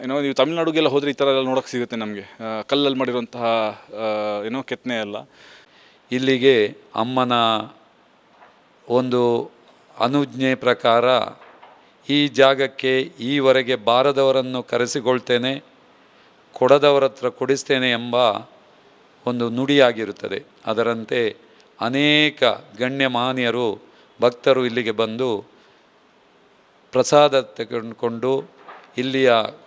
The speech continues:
Speaker 2: ಕಾಮಗಾರಿಯನ್ನು ವೀಕ್ಷಿಸಿ ಪ್ರಶಂಸಿಸಿ ಹೋಗ್ತಾ ಇದ್ದಾರೆ. ಈ ದಿನ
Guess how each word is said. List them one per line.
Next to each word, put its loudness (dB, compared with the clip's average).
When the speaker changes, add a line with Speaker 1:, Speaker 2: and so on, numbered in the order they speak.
Speaker 2:
ಕಾಮಗಾರಿಯನ್ನು 0
ವೀಕ್ಷಿಸಿ -6
ಪ್ರಶಂಸಿಸಿ 0
ಹೋಗ್ತಾ 0
ಇದ್ದಾರೆ. -2
ಈ 2
ದಿನ 0